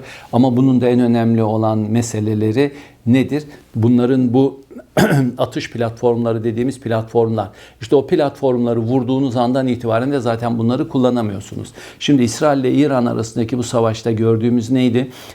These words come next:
İran'ın uçaklarının olmadığı. Çünkü ambargo nedeniyle efendim bunlar zaten yenilenemedi, yeni uçaklar alınamadı, parça tedarik edilemedi. Bu nedenle burada bir hava üstünlüğü kurdu İsrail.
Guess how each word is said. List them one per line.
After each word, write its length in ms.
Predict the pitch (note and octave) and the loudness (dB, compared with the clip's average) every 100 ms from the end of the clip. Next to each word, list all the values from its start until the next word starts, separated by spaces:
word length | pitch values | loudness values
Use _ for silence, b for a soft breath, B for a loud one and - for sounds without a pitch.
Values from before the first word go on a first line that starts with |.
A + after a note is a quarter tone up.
| - - | -4 2
İran'ın 480 | D3 C3 A#2+ C3 B2 | 4 2 -2 -4 -8
uçaklarının 680 | A#2 - A#2 A#2+ A#2 C3+ B2+ | -8 -6 -6 -4 -2 0 2
olmadığı. 600 | B2+ B2 G#2+ G#2 G2+ - b b | 2 2 0 -6 -10 -14 b b
Çünkü 220 | - B2+ | -4 -2
ambargo 480 | - B2+ B2 A#2 A2 | 2 2 2 0 0
nedeniyle 800 | G#2+ G#2+ G#2+ G#2+ G#2 G#2 A2+ C#3 B B B | 0 -2 -2 -4 -6 -4 -2 -2 B B B
efendim 400 | - A2 A2+ A2+ | -6 0 2 2
bunlar 280 | A#2 A2+ A2+ | 4 4 2
zaten 300 | G#2+ G#2+ A2+ | 2 -2 0
yenilenemedi, 760 | A#2 A2+ A2+ G#2+ A2 A2 G#2+ A2 | 2 4 4 2 0 0 0 0
yeni 160 | A2 | 0
uçaklar 440 | A2 A2 G#2 B2 A2 | 0 -4 -4 -2 0
alınamadı, 480 | G#2+ A2 A2 A2 | 0 0 -2 -4
parça 320 | A2 G#2+ G#2+ G#2+ | -2 -4 -2 -4
tedarik 460 | G#2+ G#2 G#2+ G#2+ | -2 -2 -2 -4
edilemedi. 580 | A2 A#2 A2 G2+ A#2 D3+ B B B | -2 0 0 0 -2 -4 B B B
Bu 100 | B2+ | 2
nedenle 640 | C3+ A#2+ A#2 A2+ A#2 D3+ E3 - - - - - - - - - - C#3 | 4 2 0 2 0 -2 -6 -16 -20 -20 -20 -20 -20 -20 -20 -20 -4 0
burada 340 | B2+ A#2+ A2+ | 2 2 4
bir 100 | A#2+ | 2
hava 280 | G#2+ A#2 B2 | 2 0 0
üstünlüğü 480 | A#2+ A#2 A2+ C#3+ D3 | -2 -4 -2 -2 -2
kurdu 420 | B2 A#2 G#2 - - _ _ _ _ _ - _ _ _ - | -2 -2 -2 -8 -20 _ _ _ _ _ -20 _ _ _ -4
İsrail. 440 | C#3 - G#2+ G2 | -2 0 -2 -2